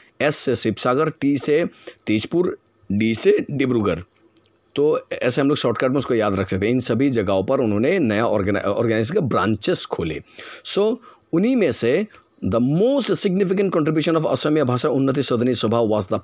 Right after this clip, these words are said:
publication of their journal जुनाकी। जुनाकी से ही अलग एक वीडियो मैं बाद में बनाऊंगा जुनाकी एज के ऊपर। अ, जुनाकी एज के ऊपर तीन सवाल पूछा जाता है। एक सवाल पूछा जाता है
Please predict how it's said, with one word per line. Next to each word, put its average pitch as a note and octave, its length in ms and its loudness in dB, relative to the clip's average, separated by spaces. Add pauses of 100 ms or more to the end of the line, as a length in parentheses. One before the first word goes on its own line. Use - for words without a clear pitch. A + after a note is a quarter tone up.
(120)
publication D3+ 580 0
of A2+ 140 -2
their A2+ 200 0
journal A2+ 380 0
जुनाकी। G2 600 -2 (520)
जुनाकी C3+ 840 0
से D3 220 0
ही D3+ 160 2
अलग C3+ 340 0
एक C3 120 0
वीडियो G#2 260 0
मैं C3 160 0
बाद G2+ 160 0
में A2+ 140 0
बनाऊंगा G2+ 320 0
जुनाकी A2+ 500 -2
एज B2+ 220 0
के A2 100 -4
ऊपर। F2 300 -6 (580)
अ, G2+ 180 2
जुनाकी A#2+ 380 0
एज B2+ 240 0
के D#3+ 120 -2
ऊपर - 120 0
तीन C#3+ 200 -2
सवाल B2+ 280 0
पूछा B2 320 -2
जाता A#2+ 280 0
है। C3 100 2
एक A#2 140 0
सवाल B2 200 0
पूछा A#2 280 -2
जाता A2 220 0
है D#3+ 160 0